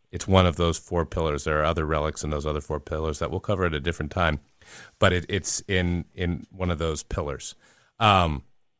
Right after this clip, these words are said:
an interesting point about the, the true cross, right? Because we keep talking about the true cross, and obviously it was a single entity.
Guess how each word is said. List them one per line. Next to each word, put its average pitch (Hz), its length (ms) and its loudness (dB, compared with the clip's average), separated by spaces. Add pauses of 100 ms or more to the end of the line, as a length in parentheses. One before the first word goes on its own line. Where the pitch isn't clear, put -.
(100)
an 107 120 4
interesting 110 640 4
point 87 420 -2
about 85 440 0 (320)
the, 82 160 -6 (300)
the - 100 -14
true 85 220 -6
cross, 80 400 -4
right? 82 240 -4
Because 80 280 -14
we 82 80 -8
keep - 280 -6
talking 85 380 -4
about 76 320 -4
the 80 80 -6
true 85 220 -10
cross, 135 320 0
and 87 100 -2
obviously 82 400 -2
it 80 100 -4
was 80 200 -6
a 76 40 -8
single 76 380 -6
entity. 87 420 -4